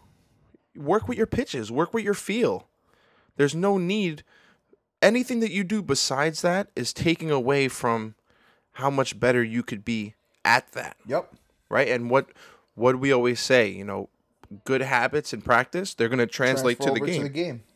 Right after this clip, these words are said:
Speaker 1: Bad habits in practice are gonna do the same thing.
Speaker 2: That's why you're always hustling. That's why you're always, even in practice, you, you know, going out for the cut,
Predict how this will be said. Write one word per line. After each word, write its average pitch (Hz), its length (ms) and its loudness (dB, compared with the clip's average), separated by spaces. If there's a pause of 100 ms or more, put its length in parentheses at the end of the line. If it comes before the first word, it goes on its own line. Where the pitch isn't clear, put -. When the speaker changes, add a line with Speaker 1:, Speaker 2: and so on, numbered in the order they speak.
(840)
Speaker 1:
Bad 107 420 0
habits 139 440 2
in 151 80 -4
practice 151 640 2
are 113 80 -6
gonna 117 200 -4
do 113 100 -4
the 107 100 -8
same 110 280 -4
thing. 101 180 -4
Speaker 2:
That's 131 140 -8
why 135 120 -2
you're 131 120 0
always 127 240 -6
hustling. 131 500 -6
That's 117 160 -12
why 127 120 -2
you're 123 100 -2
always, 127 340 -2
even 147 200 -6
in 156 100 -6
practice, 135 520 -6
you, 110 220 -10
you 117 100 -10
know, 113 180 -6 (380)
going 123 260 -4
out 123 160 -4
for 135 100 -10
the 127 100 -8
cut, - 460 0